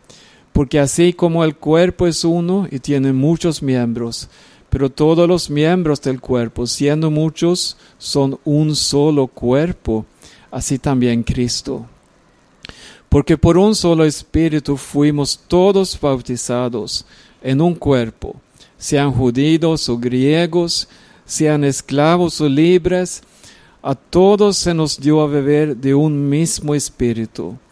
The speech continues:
Además, el cuerpo no es un solo miembro, sino muchos. Si dijera el pie, "¿Por qué no soy mano, no soy del cuerpo?", por eso no será del cuerpo.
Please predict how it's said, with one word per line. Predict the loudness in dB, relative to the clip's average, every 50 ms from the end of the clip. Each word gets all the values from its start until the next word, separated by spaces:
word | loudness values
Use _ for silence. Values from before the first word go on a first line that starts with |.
| _ _ _ -20 -20 _ -20 -20 -20 -20 _ _ _ _ _
Además, | -4 -2 0 2 2 2 2 0 0 0 -2 -2
el | -2 -4 -4 -4
cuerpo | 0 2 2 2 2 2 0 0
no | 0 2 2 2
es | 2 0 0 -2
un | -2 -2 0 -2
solo | -2 -2 0 0 0 0 0 0
miembro, | 0 0 0 0 -2 -2 -4 -4 -4
sino | -4 -4 -4 -2 -2 0 0 0
muchos. | 0 0 0 0 -2 -4 -6 -6 -6 -4 -6 -8 -8 -10 -12 _ _ -20 -20 -20 -20 -20 _ _ _ _ _
Si | -18 -4 0 0 2
dijera | 2 4 4 4 4 4 4 4
el | 2 0 -2
pie, | -2 0 2 2 2 0 -2 -6 -12 _ _ _
"¿Por | -2 -2 -2 0
qué | -2 0
no | 0 0 0
soy | 0 0 0 0 0 0
mano, | 0 -2 -2 0 0 0 0 0 0 0 0
no | -2 -2 -2 -2
soy | -2 0 0 0 0
del | 0 0 -2 -2
cuerpo?", | -2 0 2 2 2 0 -2 -4 -6 -6 -6 -8 -14 -20 _ _ _
por | -4 0 0 0
eso | 0 0 -2 -2 -2
no | -2 -2
será | -2 -2 -2 0 0 0 0
del | -2 -2 -2
cuerpo. | -2 0 0 0 0 -2 -2 -2 -2 -2